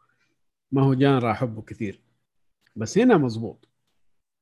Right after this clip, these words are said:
يعني واز-، وازنين بين الدراما وبين الحياة الطبيعية وبين ال-، الكوميديا الخفيفة. آه،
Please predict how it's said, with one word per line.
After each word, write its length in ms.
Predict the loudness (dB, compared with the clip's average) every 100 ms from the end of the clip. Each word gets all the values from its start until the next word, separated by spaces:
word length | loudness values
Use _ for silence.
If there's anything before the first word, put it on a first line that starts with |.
| _ -10
يعني 720 | -8 -6 -6 -6 -6 -6 -6
واز-، 380 | -2 0 0 0
وازنين 800 | -4 -2 0 0 2 4 6 4
بين 200 | 2 0
الدراما 460 | -2 -2 0 0 -2
وبين 280 | -2 -4
الحياة 340 | -4 -6 -6 -6
الطبيعية 560 | -6 -4 -2 -2 0
وبين 280 | -2 -2 -4
ال-، 320 | -6 -8 -12
الكوميديا 680 | -12 -12 -12 -6 -2 -2 -4
الخفيفة. 640 | -8 -10 -6 -6 -6 -10 -12 _ _ _ _ _ _ _ _ _
آه، 400 | -20 -20 -20 -20